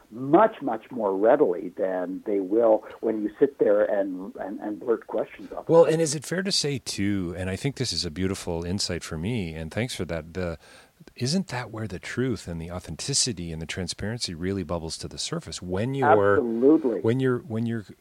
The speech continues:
Speaker 2: I guess th-, that is the definition of the word commiserate. You're connecting with this other person, hopefully. You're capturing it on film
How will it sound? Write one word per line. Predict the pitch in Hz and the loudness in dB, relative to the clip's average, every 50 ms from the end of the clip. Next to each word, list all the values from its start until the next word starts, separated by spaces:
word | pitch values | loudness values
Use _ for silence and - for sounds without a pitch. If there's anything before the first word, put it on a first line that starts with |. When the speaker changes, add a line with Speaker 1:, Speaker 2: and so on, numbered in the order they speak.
| - | -10
Speaker 2:
I | - 98 | -8 -6
guess | 82 101 101 - - | -4 -4 -4 -4 -4
th-, | - - 80 76 - | -8 -10 -14 -10 -8
that | 90 82 85 92 | -6 -4 -2 -2
is | 95 92 92 | -2 -4 -4
the | 87 | -4
definition | 98 98 - - 107 107 - - 110 | -4 -4 -2 -2 -4 -4 -2 -4 -4
of | 101 | -4
the | 107 107 | -4 -4
word | 117 127 - | -4 -4 -4
commiserate. | - 117 120 151 196 208 190 - - 156 151 151 | -2 -2 -2 0 0 0 0 -2 -4 -6 -6 -6
You're | 82 - 85 - | -6 -6 -6 -6
connecting | - - - 87 92 131 151 - - 143 127 | -8 -8 -6 -4 -2 -2 -2 -2 -4 -4 -2
with | 117 107 | -2 -2
this | 110 110 - | -4 -4 -4
other | 104 101 104 | -4 -4 -6
person, | - - - 85 - - 85 | -6 -6 -10 -8 -8 -6 -6
hopefully. | 78 85 82 - - 85 82 82 | -6 -6 -6 -6 -6 -6 -6 -6
You're | 78 73 - | -8 -10 -12
capturing | - - 135 143 - - - 117 101 | -4 -2 -2 -2 -2 -4 -6 -6 -4
it | 92 90 | -4 -4
on | 90 85 82 | -4 -6 -6
film | - - 85 80 80 80 80 78 | -8 -8 -6 -4 -4 -4 -4 -6